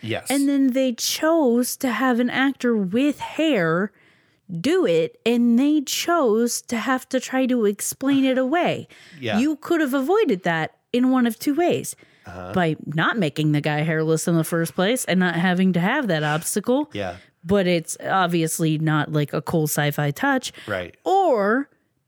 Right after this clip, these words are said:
Speaker 2: by making the guy hairless and making your actor shave his eyebrows and facial hair
Speaker 1: Yeah.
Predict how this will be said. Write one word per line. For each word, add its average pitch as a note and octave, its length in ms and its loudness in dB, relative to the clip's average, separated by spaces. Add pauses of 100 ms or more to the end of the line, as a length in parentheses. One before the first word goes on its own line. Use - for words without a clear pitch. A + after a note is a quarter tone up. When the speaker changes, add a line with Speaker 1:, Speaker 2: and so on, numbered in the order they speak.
Speaker 2:
by F#3 220 0
making G3+ 500 0
the D4 80 2
guy C4 200 2
hairless A#3+ 580 -2 (280)
and B3+ 320 0 (1080)
making D#4 540 2
your D#4+ 160 2
actor C4 480 -2
shave D#4 320 0
his D#4 140 0
eyebrows E4 500 2
and F4 120 2
facial F4 360 0
hair A3+ 480 0
Speaker 1:
Yeah. F2 220 -4